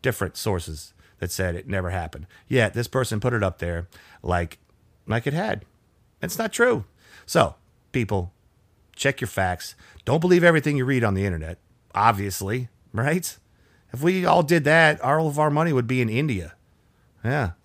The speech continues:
"I'm calling you because you have to give me two thousand Apple gift cards or you go to jail." Um, and also,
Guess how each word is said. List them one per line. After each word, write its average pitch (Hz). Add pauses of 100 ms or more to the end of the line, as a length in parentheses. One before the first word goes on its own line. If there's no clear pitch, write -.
"I'm 139
calling 185
you 185
because 170
you 160
have 147
to 151 (120)
give 151
me 147
two 143 (100)
thousand 131 (380)
Apple 127
gift 123
cards 117
or 120
you 107
go -
to 107
jail." 95 (1700)
Um, 95
and 123
also, 139